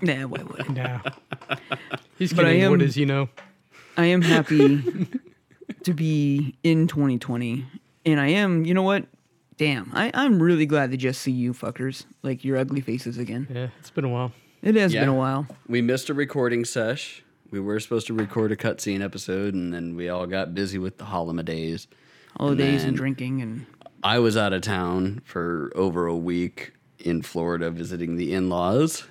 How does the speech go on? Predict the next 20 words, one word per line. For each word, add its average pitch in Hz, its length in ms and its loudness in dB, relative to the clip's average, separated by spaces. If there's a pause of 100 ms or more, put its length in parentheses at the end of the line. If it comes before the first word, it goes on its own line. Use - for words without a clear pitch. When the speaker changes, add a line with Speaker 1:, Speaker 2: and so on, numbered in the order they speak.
(380)
Speaker 3:
with - 220 -6
the - 80 -10
family 90 460 2
and 90 120 2
whatnot, 92 480 2
and 87 320 0 (340)
Chris 127 280 0
was 107 280 2 (400)
up 113 180 2
in 101 220 4
no 110 260 4
internet 98 440 2
connectivity 87 720 -2
area 87 520 0
<laughs> - 720 -8
up - 80 -2
Speaker 2:
Yep. 117 80 -2
Speaker 3:
in 120 140 -2
Pine, 101 500 -2 (460)
so 95 460 -2